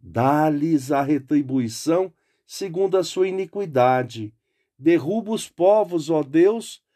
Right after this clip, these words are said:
na tua ira." A lição de confiança explicitada pelo salmista desperta-nos para seguirmos os seus passos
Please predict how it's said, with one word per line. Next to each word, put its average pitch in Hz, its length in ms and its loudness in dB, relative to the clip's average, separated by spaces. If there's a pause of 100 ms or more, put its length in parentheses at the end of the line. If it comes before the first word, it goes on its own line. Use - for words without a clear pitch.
(160)
na 196 140 -12
tua 208 340 -10
ira." 165 420 -10 (1160)
A 98 100 -2
lição 113 480 0
de 131 140 -4
confiança 127 840 0
explicitada 120 1300 -4 (380)
pelo 127 320 0
salmista 110 1040 -2 (380)
desperta-nos 175 1040 0
para 175 300 -4
seguirmos 185 1000 -4 (340)
os 120 200 -12
seus 135 300 -4
passos 165 960 -2